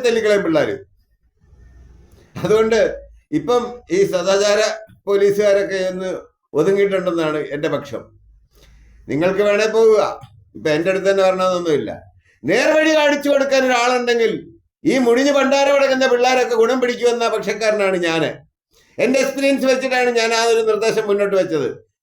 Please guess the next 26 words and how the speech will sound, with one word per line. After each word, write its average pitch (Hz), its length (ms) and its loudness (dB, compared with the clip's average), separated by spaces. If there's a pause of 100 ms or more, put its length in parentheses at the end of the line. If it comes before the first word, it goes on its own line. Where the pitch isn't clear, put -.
നിങ്ങൾ 175 280 2
വേണേ 226 280 2
പോയി 226 160 2
കുണക്കി, 190 260 0
ഇല്ലെങ്കിൽ 170 280 -2
പിന്നെ 180 160 -4
എനിക്ക് 170 200 -6
രണ്ട് 165 180 -4
മൈല. 135 160 0 (1000)
ഞാൻ 285 180 2
വേറൊരു 302 300 2
കാര്യം 285 260 2
ശ്രദ്ധിച്ചിരുന്നു. 196 500 -2 (540)
ഞാനൊരു 254 380 0
വീഡിയോയിൽ 208 420 2 (1600)
അത്യാവശ്യമൊക്കെ 143 640 -2
വല്ലപ്പോഴൊക്കെ 139 600 -2 (560)
മയിലേ 139 320 0 (100)
പുയിലേ 139 300 -2
എന്നൊക്കെ 135 320 -4
പറഞ്ഞ് 131 300 -6
നാല് 131 180 -2 (540)
ഒക്കെ 135 180 -6
പറയുമ്പോൾ 135 400 -2
നമുക്കൊരു 156 340 -4
ആശ്വാസമാണ്. 175 600 -2